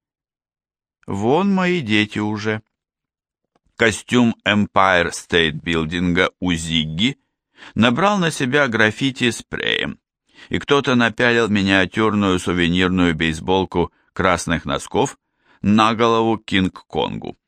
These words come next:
Волосы Отиса по-прежнему дерзко вертикальны, и он, будучи джентльменом, вместе со своим шлепает мешок Фионы.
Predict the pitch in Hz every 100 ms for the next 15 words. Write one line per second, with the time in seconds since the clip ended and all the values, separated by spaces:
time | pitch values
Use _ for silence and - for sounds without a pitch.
0 | _ _ _ _ _ - 113 117 113 -
1 | 117 - 160 - 73 - 52 - _ _
2 | _ - 151 214 190 170 151 135 104 98
3 | 135 151 - 156 143 139 - 127 - 62
4 | 57 52 53 - _ _ _ _ - 139
5 | 175 160 127 127 123 120 104 175 196 180
6 | 170 156 151 139 120 117 110 - 101 104
7 | 92 95 98 139 131 - 98 107 - 101
8 | 95 - 104 90 87 - 87 - 87 65
9 | 52 50